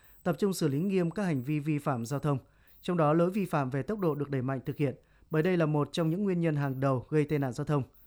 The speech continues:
Với phương châm không có vùng cấm, không có ngoại lệ, mọi trường hợp vi phạm đều được xử lý công khai,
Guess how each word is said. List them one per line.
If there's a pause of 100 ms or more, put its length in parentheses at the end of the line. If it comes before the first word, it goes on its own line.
(360)
Với
phương
châm
không
có
vùng
cấm,
không
có
ngoại
lệ, (400)
mọi
trường
hợp
vi
phạm
đều
được
xử
lý
công
khai,